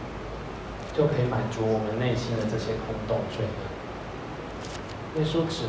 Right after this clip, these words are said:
出，人确实需要救赎，而律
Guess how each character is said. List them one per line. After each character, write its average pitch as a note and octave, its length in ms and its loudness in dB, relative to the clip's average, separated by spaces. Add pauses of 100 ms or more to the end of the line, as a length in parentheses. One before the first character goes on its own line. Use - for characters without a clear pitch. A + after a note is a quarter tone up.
出， B2+ 320 4
人 A2+ 240 6 (120)
确 G3+ 360 6
实 A2+ 320 4
需 B2 380 2
要 A#2+ 80 4 (180)
救 A#2+ 220 2
赎， - 80 -4 (800)
而 D3+ 260 12
律 C3 280 8